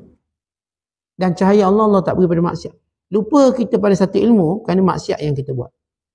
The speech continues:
Kerana ilmu tu cahaya. Seolah-olah tuan-tuan setelah mendapat nur ilmu yang Allah beri pada kita, kita tutup switch dia gelap balik. Kenapa? Maksiat.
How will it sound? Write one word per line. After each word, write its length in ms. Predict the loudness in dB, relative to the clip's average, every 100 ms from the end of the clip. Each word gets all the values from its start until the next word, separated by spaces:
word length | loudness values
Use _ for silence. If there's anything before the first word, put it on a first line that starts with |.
| _ _ _ _ _ _ _ _ _
Kerana 240 | -4 -2
ilmu 240 | 2 2 0
tu 80 | -2
cahaya. 400 | -2 -2 -4 -6 -12 _ _ _
Seolah-olah 480 | -4 0 2 2 2
tuan-tuan 480 | 0 2 2 2 2
setelah 360 | -2 -4 0 2
mendapat 280 | 0 0 2
nur 320 | 4 4 2
ilmu 520 | 2 2 4 4 2 0
yang 120 | 2
Allah 120 | 2
beri 280 | 2 0 0
pada 160 | -4
kita, 380 | -4 -4 -2 -2 -4 _ _
kita 260 | -8 -4 -2
tutup 280 | -2 -2 -2
switch 200 | 0 2
dia 120 | 2
gelap 240 | 2 0 -2
balik. 240 | -8 -10 _ _ _ _
Kenapa? 300 | -8 -4 -4
Maksiat. 420 | -4 -8 -14 -20